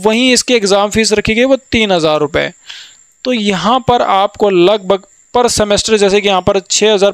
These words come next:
पाँच सौ रुपये भी हो सकता है, लेकिन यहाँ पर आपको बता दूँ बहुत ही कम रुपए में, यानी कि तेरह हज़ार रुपये में, यानी कि छः हज़ार पाँच सौ रुपये के आसपास आपको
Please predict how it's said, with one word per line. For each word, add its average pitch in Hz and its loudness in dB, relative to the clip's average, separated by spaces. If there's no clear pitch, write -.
पाँच 185 0
सौ 208 2
रुपये 202 2
भी 196 0
हो 185 2
सकता 180 -4
है, 180 2
लेकिन 190 -2
यहाँ 180 0
पर 208 0
आपको 208 0
बता 220 2
दूँ 233 -2
बहुत 226 0
ही 233 2
कम 226 0
रुपए 175 2
में, 165 -4
यानी 185 -2
कि 202 -10
तेरह 226 2
हज़ार 202 2
रुपये 180 2
में, 170 -2
यानी 175 -2
कि 185 0
छः 202 0
हज़ार 180 0
पाँच 170 0
सौ 185 2
रुपये 180 0
के 175 0
आसपास 160 -2
आपको 156 -2